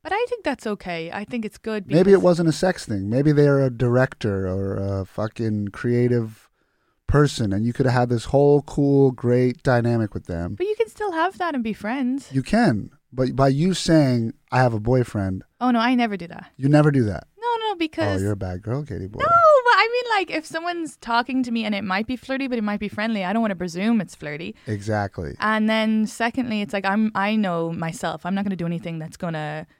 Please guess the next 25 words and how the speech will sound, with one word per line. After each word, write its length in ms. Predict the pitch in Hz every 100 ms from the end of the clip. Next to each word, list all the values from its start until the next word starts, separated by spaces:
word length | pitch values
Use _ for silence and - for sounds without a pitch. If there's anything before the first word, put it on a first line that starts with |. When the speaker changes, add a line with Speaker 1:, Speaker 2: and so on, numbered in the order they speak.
| _ _ -
Speaker 1:
but, 80 | 311
like, 200 | 370 -
also 320 | 370 403 370 277
for, 240 | 277 262 269 254
for 120 | 302
my 120 | 370
boyfriend, 460 | 285 320 302 233 220
I 80 |
told 180 | 226 254
him 60 | 233
the 60 |
other 100 | 214
day 120 | 202 202
to, 60 |
like, 160 | 185 165
dress 480 | - 190 196 - - _ -
better 400 | 175 - 185 175
and 200 | 165 165
get 160 | 185 -
those, 400 | 180 170 165 -
get 180 | 208 - -
girls, 460 | 185 196 190 - 202
like, 280 | 175 175 -
into 260 | 196 185 190
him 240 | 175